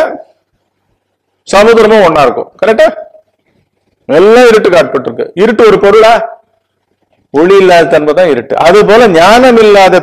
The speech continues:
தன்மை தான் அகந்தையினுடைய இருப்பு, சதா அனுபவங்களுடைய இருப்பு, உணர்ச்சிகளுடைய இருப்பு, எண்ண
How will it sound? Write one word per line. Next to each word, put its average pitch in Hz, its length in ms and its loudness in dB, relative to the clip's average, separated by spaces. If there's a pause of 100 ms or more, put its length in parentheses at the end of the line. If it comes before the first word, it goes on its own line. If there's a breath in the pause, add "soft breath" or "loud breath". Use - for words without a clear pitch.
தன்மை 165 280 -2
தான் 214 220 2
அகந்தையினுடைய 160 600 -2
இருப்பு, 139 260 -4 (560)
சதா 147 280 2 (180)
அனுபவங்களுடைய 147 680 -2 (120)
இருப்பு, 123 240 -4 (160)
உணர்ச்சிகளுடைய 139 760 -2
இருப்பு, 117 240 -8 (460)
எண்ண 156 120 -4